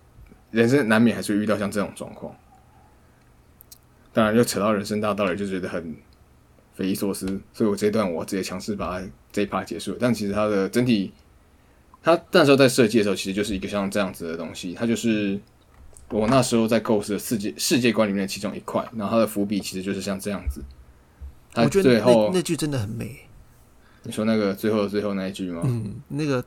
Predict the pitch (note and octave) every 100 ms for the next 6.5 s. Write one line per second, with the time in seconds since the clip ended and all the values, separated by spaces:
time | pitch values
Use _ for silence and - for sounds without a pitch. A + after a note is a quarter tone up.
0 | - D#3 A#2+ C#3 A#2+ A2+ - C3 A#2+ G#2
1 | G#2 A2 - - B2 - _ _ _ _
2 | - - _ _ - _ _ _ C#3+ C#3+
3 | F#3 F3 - F#2+ F#2+ A2 G#2+ A#2 G2 G2+
4 | - G#2+ F#2+ A2 F2+ A#2+ G#2+ - G#2 G2
5 | F#2 - _ _ _ - - A2+ G#2+ G#2+
6 | G#2+ G#2 G2+ G2+